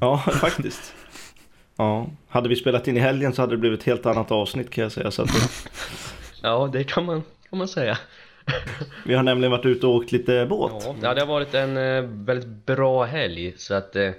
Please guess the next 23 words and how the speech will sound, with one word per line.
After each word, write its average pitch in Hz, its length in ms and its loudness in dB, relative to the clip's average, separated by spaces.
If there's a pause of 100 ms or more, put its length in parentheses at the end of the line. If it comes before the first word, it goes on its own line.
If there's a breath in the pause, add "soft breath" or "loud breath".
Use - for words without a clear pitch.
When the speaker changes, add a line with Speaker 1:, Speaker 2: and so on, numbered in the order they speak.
(240 soft breath)
Speaker 2:
jag 117 140 2
ljuger 131 420 0
om 123 60 2
jag 113 100 0
säger 113 100 0
att 98 60 -2
jag 104 100 4
är 104 40 -2
utvilad 101 640 -2
med 98 120 -8
tanke 95 200 -2
på 95 60 -4
att 92 60 -4
jag 95 80 -2
kom 98 160 -2
hem 101 260 -2
så - 120 -8
pass 92 200 -8
sent 87 520 -4
i 80 60 -12
natt. - 380 -8 (600)
Eh, 85 400 -6
Speaker 1:
Mm. 110 180 2